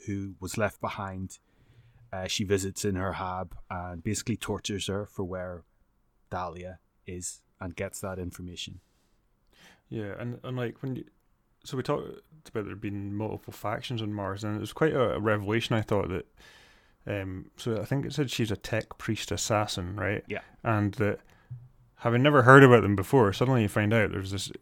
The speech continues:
Speaker 2: extremely powerful
Speaker 1: Mm.
Speaker 2: and deadly, uh, faction who answer to no authority save that of unknown masters, and you're thinking, like, that must be quite a worry.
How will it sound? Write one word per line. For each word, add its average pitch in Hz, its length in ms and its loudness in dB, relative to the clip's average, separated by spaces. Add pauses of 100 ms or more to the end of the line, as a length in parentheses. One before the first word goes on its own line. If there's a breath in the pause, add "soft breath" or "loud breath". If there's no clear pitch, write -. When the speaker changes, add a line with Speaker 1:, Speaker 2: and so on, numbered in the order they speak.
Speaker 2:
extremely 123 720 2
powerful 107 680 0 (160)
Speaker 1:
Mm. 110 100 -4
Speaker 2:
and 104 140 0
deadly, 104 500 -2 (560 loud breath)
uh, 95 260 -2
faction 101 680 -2
who 101 260 0 (420 loud breath)
answer 127 320 4
to - 140 -2
no 120 280 6
authority 113 480 2
save 104 280 0
that 110 180 4
of 104 100 -2
unknown 107 380 0
masters, 107 500 -2
and 110 60 -2
you're 104 100 -2
thinking, 117 380 -2 (480 soft breath)
like, 117 260 -4 (240)
that 71 120 0
must - 180 -2
be 147 80 -2
quite 110 240 2
a 98 60 0
worry. 110 420 0